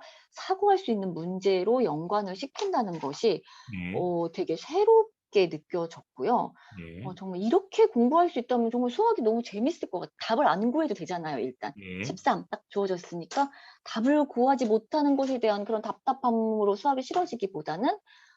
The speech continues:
Speaker 1: 어, 이게 자유롭게 생각하면서 연관 지어갈 수 있는, 어, 수학이 정말 재밌어지지 않을까,
Speaker 2: 네.
Speaker 1: 그런 생각이 들어서 되게 즐거운 시간이었습니다.
Speaker 2: 네, 좋습니다.
Speaker 1: 음.
Speaker 2: 자, 어쨌든,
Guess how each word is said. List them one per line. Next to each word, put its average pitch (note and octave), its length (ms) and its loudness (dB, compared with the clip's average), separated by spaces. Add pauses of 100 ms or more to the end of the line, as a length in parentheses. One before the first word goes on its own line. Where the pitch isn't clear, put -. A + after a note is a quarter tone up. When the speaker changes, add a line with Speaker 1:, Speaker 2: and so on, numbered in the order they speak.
(180)
Speaker 1:
어, A#3 160 2 (240)
이게 A#3 120 -2
자유롭게 B3+ 680 2
생각하면서 A3 1200 0 (560)
연관 B3 420 4
지어갈 C4+ 400 0
수 A#3+ 160 -8
있는, C4 360 -2 (540)
어, A#3+ 140 -2
수학이 A4+ 380 2
정말 B3+ 220 2
재밌어지지 A#3+ 680 0
않을까, F3+ 1040 -2
Speaker 2:
네. - 60 -20 (280)
Speaker 1:
그런 A#3 280 4
생각이 C4+ 480 0 (200)
들어서 F3 760 -4
되게 D#3 400 -6
즐거운 G#3 340 2
시간이었습니다. - 800 -12 (120)
Speaker 2:
네, - 240 -4 (340)
좋습니다. - 460 -20 (300)
Speaker 1:
음. F3 80 -12 (600)
Speaker 2:
자, C3+ 140 0
어쨌든, C#3+ 800 0